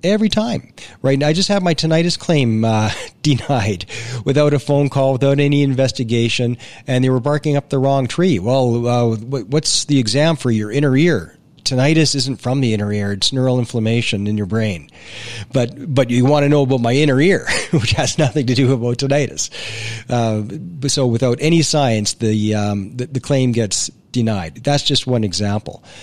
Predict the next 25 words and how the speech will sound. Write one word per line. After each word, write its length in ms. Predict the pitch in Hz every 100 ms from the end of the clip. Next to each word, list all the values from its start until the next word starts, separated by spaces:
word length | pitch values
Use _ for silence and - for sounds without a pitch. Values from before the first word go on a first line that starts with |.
| - - -
Um, 680 | 117 107 104 101 101 92 - _ _ _ -
it, 220 | 117 113 - - - -
w-, 200 | - 151 -
what 300 | 170 202 -
plans 480 | 147 139 139 131
do 100 | -
you 200 | 113 131
have, 300 | 120 92 82
Blake, 320 | - 71 - -
after 380 | 113 107 110 104
hearing 420 | 95 117 113 104
so 180 | - 143
many 160 | 139
stories 460 | 123 - 120 110 107
like 180 | 104 -
what 140 | 107
I 80 | 101
just, 420 | 95 95 - -
uh, 160 | 113 101 104 - _ -
gave 260 | 107 110 110
you? 240 | 98 87 -
What's 240 | 131 151
your 80 | 165
plan 400 | - 135 120 113
to, 480 | - 113 104 101 92